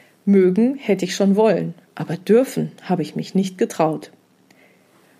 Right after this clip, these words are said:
Als Kind hatte ich bei diesem Spruch immer etwas im Sinn, das verboten ist und einem Ärger einbringt, wenn es hochkommt. So etwas wie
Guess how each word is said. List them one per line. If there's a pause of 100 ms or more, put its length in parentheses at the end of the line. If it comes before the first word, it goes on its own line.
Als
Kind
hatte
ich
bei
diesem
Spruch
immer
etwas
im
Sinn,
das
verboten
ist
und
einem
Ärger
einbringt,
wenn
es
hochkommt. (600)
So
etwas
wie